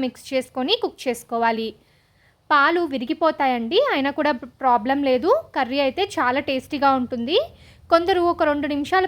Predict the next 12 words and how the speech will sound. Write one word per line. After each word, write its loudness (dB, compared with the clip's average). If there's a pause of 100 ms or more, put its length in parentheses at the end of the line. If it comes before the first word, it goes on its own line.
పాటు 0
కుక్ -8
చేసుకొని -2
స్టవ్ 0
ఆఫ్ -4
చేసేసుకుంటారు. -2 (440)
But 0 (100)
నేనైతే 0 (340)
బాగా 0 (100)
దగ్గరకు -2
వచ్చే -4
వరకు 0